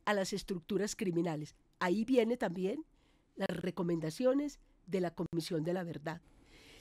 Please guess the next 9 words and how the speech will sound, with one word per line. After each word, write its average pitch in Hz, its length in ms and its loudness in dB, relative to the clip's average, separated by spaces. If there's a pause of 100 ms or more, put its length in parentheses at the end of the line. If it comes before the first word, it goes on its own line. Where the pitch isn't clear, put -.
Sin 240 280 4
las 208 300 0
recomendaciones 220 840 2
de 302 80 2
la 220 100 -2
Comisión 175 400 -2
de 208 80 0
la 240 100 2
Verdad, 240 400 2